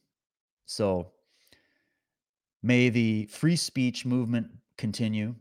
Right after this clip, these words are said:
May more platforms get rid of this ridiculous censoring and fact-checking nonsense. May there be more independent companies that rise up and create good products for people and put out and create new platforms to allow people like me and other,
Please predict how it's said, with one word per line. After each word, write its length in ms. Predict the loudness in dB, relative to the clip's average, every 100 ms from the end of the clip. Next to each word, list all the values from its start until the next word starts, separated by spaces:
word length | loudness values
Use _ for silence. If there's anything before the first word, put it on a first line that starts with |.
| -6
May 220 | -2 -2
more 280 | 0 2 2
platforms 840 | 2 2 2 -2 0 0 -4 -6 -4
get 180 | -4
rid 160 | 0 -2
of 60 | -2
this 200 | -4 -6
ridiculous 920 | -8 -2 -2 -2 -2 -2 -2 -8 -14 _ _ _ _ _ _
censoring 760 | -8 -2 0 0 -4 -2 -2 -4
and 160 | -6 -4
fact-checking 1000 | -4 -4 -2 -2 -2 -2 -2 -4 -4 -6 -10 -20 _ _ -20 -10
nonsense. 800 | -4 -2 -2 -2 -4 -4 -8 -14 _ _ _ _ _ -6
May 140 | 0 2
there 120 | 2
be 100 | 2
more 220 | 2 2
independent 840 | 0 -2 -2 0 2 0 -2 -6 -20 _ -8
companies 500 | -4 -2 -2 -2 -2
that 160 | -4
rise 320 | -2 -2 -2 0
up 240 | 0 -2
and 160 | -12 -12
create 540 | -6 -4 -2 -4 -8
good 260 | 0 2 2
products 440 | 0 2 2 -2
for 100 | -8
people 440 | -8 -8 -6 -4 -2
and 220 | -4 -8
put 140 | 0 2
out 180 | 2 0
and 180 | -6 -4
create 300 | 0 0 2
new 180 | 0
platforms 600 | 2 2 2 0 -4 -4 -4
to 100 | -2
allow 240 | 0 0
people 300 | -2 -6 -2
like 200 | -2 -2
me 200 | -4 -4
and 140 | -4 -4
other, 340 | -2 -2 -2